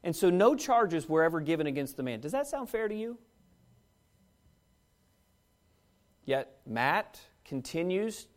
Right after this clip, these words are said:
to trust the Lord, even though it's difficult. Jaden's birthday is in about nine days, and so it's gonna be a hard month.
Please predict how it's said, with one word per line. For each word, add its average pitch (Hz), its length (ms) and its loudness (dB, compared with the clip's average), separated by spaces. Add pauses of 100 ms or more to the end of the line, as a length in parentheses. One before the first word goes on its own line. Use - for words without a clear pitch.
to 131 400 -4 (800)
trust - 460 2
the 220 100 4
Lord, 180 420 2 (1800)
even 135 240 -2
though 151 140 6
it's 160 100 0
difficult. 139 520 0
Jaden's 135 360 -2
birthday 147 420 0
is 135 120 0
in 135 80 -4
about 131 240 -2
nine 135 260 -4
days, 139 380 -2
and 110 120 -10
so 120 140 -2
it's 120 140 -2
gonna 131 180 -4
be 131 120 0
a 123 100 2
hard 143 320 -2
month. 139 240 -6